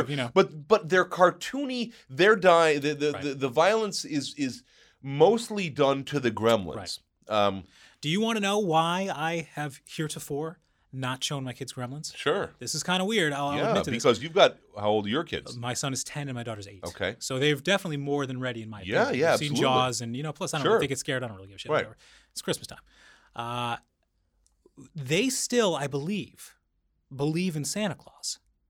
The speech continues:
Speaker 2: And I kinda like that they do.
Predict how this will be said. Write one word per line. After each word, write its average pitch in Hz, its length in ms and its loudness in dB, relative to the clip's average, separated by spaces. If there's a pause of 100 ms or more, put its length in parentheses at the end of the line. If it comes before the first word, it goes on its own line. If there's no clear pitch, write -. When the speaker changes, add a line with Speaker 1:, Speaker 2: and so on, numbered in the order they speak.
(560)
Speaker 2:
And 131 380 -4 (380)
I 143 160 -8
kinda 196 320 -2
like 185 340 -2
that 143 180 -6
they 135 140 -6
do. 123 520 -4